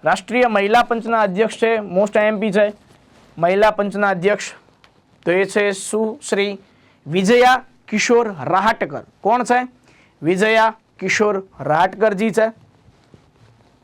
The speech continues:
ત્યારબાદ છે Chief of Defence Staff, સી ડી એસ. તો આ કોણ છે Chief of Defence Staff? તો કે શ્રી અનિલ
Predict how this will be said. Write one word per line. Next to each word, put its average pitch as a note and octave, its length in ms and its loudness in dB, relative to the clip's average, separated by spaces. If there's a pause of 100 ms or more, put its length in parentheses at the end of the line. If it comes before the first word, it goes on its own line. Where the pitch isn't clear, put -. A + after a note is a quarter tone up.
(1080)
ત્યારબાદ A3+ 320 4
છે B3 100 2
Chief A#3 320 0
of G#3+ 300 2 (360)
Defence G#3+ 340 0
Staff, A3 300 2 (260)
સી G#3+ 340 0
ડી G3 480 0
એસ. - 420 0 (2000)
તો F#3+ 60 4
આ A3 140 6
કોણ A#3+ 280 4
છે A#3 280 2 (380)
Chief G#3 200 0
of G#3+ 140 2
Defence G3+ 380 0
Staff? G#3 180 2
તો G#3 180 -4
કે F#3 200 -2
શ્રી G3 400 -2
અનિલ G#3 440 -2